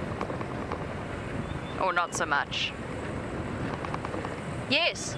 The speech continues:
we do. We do feel brave. We do feel brave. Let's do it. Hmm? An elephant. <laughs>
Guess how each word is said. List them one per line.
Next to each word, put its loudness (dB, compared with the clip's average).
we 6
do. 6
We 4
do 6
feel 6
brave. 4
We 2
do 4
feel 4
brave. 2
Let's 2
do 6
it. 4
Hmm? 2
An 0
elephant. 2
<laughs> 4